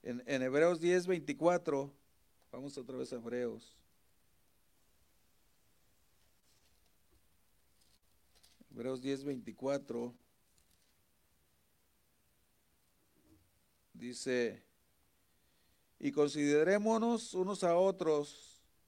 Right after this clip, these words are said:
para estimularnos al amor", ¿y a qué?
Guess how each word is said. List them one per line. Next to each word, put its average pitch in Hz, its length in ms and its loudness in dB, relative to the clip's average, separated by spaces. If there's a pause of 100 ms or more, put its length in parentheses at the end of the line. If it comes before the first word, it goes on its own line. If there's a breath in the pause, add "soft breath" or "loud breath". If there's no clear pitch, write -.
para 139 260 4
estimularnos 170 1160 4
al 139 140 2
amor", 185 420 4
¿y 170 80 6
a 151 100 6
qué? 233 400 2